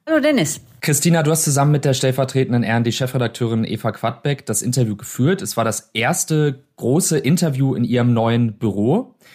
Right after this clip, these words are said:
Speaker 2: Äh, welchen Eindruck hat Angela Merkel auf dich gemacht?
Speaker 1: Sie war absolut mit sich im Reinen, sehr gelassen, sehr aufgeräumt und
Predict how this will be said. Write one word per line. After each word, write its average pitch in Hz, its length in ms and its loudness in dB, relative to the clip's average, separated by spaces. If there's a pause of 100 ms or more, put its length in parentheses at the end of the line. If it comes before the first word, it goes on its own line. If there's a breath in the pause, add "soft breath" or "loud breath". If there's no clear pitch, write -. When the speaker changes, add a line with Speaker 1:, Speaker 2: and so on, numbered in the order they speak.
(300 soft breath)
Speaker 2:
Äh, 131 260 0
welchen 160 260 -2
Eindruck 139 380 -2
hat 127 100 -2
Angela 120 280 0
Merkel 113 240 -2
auf 104 100 -6
dich - 120 -12
gemacht? - 380 -10 (420)
Speaker 1:
Sie 226 280 -2
war 285 380 -2 (260)
absolut 339 480 0
mit 285 120 -2
sich 285 200 -4
im 240 100 0
Reinen, 208 540 -2 (640)
sehr 247 420 -4
gelassen, 247 640 0
sehr 269 340 0
aufgeräumt 269 1040 0
und 277 500 0